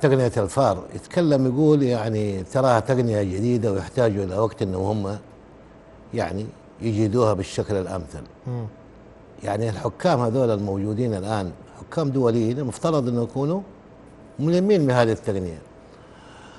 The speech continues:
Speaker 1: أما مسألة، وبعدين فيها خ-، يعني، يعني ما فيها مشكلة لما الفار واضح الأمور، يعني أكثر وضوحًا من الحكم، يعني، يعني ال-، ال-، ال-، اللقطات دائمًا في الفار تبين لك الأحداث ب-،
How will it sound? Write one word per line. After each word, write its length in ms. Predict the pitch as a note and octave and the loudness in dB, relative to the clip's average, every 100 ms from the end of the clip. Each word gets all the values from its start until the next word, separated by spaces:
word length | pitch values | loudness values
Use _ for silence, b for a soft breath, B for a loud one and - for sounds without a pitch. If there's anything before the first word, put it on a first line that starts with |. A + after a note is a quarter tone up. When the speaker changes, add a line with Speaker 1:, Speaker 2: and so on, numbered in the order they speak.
| - | -8
Speaker 1:
أما 200 | G3+ G#3+ | -2 2
مسألة، 280 | F#3+ F3 D#3+ | 4 2 2
وبعدين 320 | E3 F3 A3 | 2 4 4
فيها 200 | G3 G#3 | 4 4
خ-، 120 | - | 2
يعني، 400 | - D#3 C#3+ C#3 C#3 B2+ A2 G#2 G2+ G2 | -2 -2 0 2 0 -4 -8 -10 -10 -8
يعني 220 | G#2+ B2 | -6 -4
ما 160 | D3+ G3 | 0 0
فيها 240 | G#3 F3+ | 2 2
مشكلة 400 | F3+ F3 - A#2+ | 2 0 0 2
لما 300 | A#2 A#2 A#2 | 4 4 2
الفار 380 | A2 E3+ D#3+ B2+ - - - - | 2 4 4 4 -4 -20 -20 -4
واضح 400 | D3 F#3 A#2 F2 | 2 4 4 0
الأمور، 440 | G2+ G2+ A#2 A2+ F#2+ | -4 -2 0 0 0
يعني 320 | F#2+ F#2+ F#2+ | -2 -4 -6
أكثر 320 | D3 E3+ C#3+ - - - - - | -2 2 2 0 -18 -20 -20 -8
وضوحًا 440 | G#2+ C3 F3+ D#3 F#3+ | -2 4 6 8 6
من 300 | F3+ F#3+ F#3+ | 4 4 4
الحكم، 500 | D3+ - F3+ A2 G2+ | 4 4 4 2 -2
يعني، 280 | F#2 E2 D#2+ D2+ B B B B B - | -6 -10 -14 -18 B B B B B -12
يعني 240 | - G#2 G#2+ | -6 -4 -4
ال-، 200 | G2+ A2 | -6 -8
ال-، 320 | G#2 G2+ G2+ | -8 -8 -8
ال-، 180 | F#2+ F#2+ | -8 -10
اللقطات 540 | G2 A2+ A#2+ A#2+ F3 | -4 -4 -2 2 2
دائمًا 360 | C3 F3 D3+ C3 | 4 4 4 2
في 80 | A#2 | -2
الفار 360 | G#2+ C3 C#3+ | 0 4 4
تبين 460 | C#3 C3+ D3 G3 F#3+ | 4 0 4 4 4
لك 160 | D3 | 2
الأحداث 640 | C#3 A#2+ A#2+ D3+ F#3+ F#3 | 4 2 2 4 4 4
ب-، 40 | D3 | 0